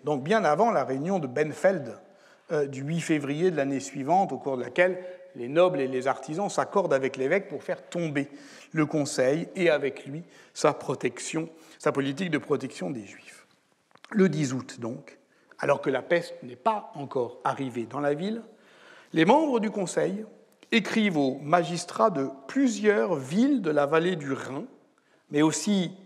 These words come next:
du duché d'Autriche, mais aussi de la Confédération helvétique, mais aussi du duché de Savoie, pour savoir s'il est vrai que les Juifs empoisonnent les puits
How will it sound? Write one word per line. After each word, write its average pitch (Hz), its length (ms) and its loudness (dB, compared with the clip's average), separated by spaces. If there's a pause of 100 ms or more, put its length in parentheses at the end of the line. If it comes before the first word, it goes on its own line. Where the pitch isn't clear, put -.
(340)
du 131 140 -10
duché 170 340 0
d'Autriche, - 600 -4 (340)
mais 151 80 0
aussi 180 320 4
de 196 80 4
la 143 460 0
Confédération 185 800 0
helvétique, 147 680 -6 (260)
mais 175 120 4
aussi 226 320 4
du 156 140 -2
duché 226 420 -2
de - 80 -12
Savoie, 120 560 -12 (480)
pour 285 180 0
savoir 214 540 2
s'il 339 260 0
est 269 80 8
vrai 151 300 -2 (580)
que 226 320 6 (320)
les 226 160 6
Juifs 202 520 0 (240)
empoisonnent 214 840 0 (140)
les 180 160 0
puits 165 360 -10